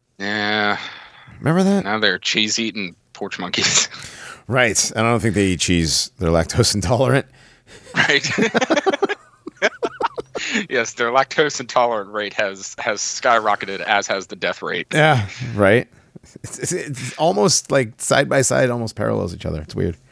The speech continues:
Speaker 1: Mm, mm.
Speaker 2: Mm.
Speaker 1: Uh,
Speaker 2: Mm. Wonder
Speaker 1: <laughs>
Speaker 2: why.
Speaker 1: did, uh, did you guys mention last week, too? I don't know if it happened.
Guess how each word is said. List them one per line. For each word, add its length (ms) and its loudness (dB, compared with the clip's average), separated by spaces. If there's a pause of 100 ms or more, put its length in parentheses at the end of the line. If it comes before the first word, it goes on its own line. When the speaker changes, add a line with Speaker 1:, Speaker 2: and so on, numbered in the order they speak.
(360)
Speaker 1:
Mm, 280 -2 (160)
mm. 480 4
Speaker 2:
Mm. 680 2
Speaker 1:
Uh, 400 4
Speaker 2:
Mm. 400 0 (140)
Wonder 160 2
Speaker 1:
<laughs> 20 4
Speaker 2:
why. 140 2
Speaker 1:
did, 100 -10
uh, 220 0
did 120 -6
you 60 -12
guys 220 -4
mention 260 -6
last 260 -4
week, 180 -8
too? 380 -4
I 80 2
don't 80 0
know 60 -2
if 100 -6
it 80 0
happened. 560 -4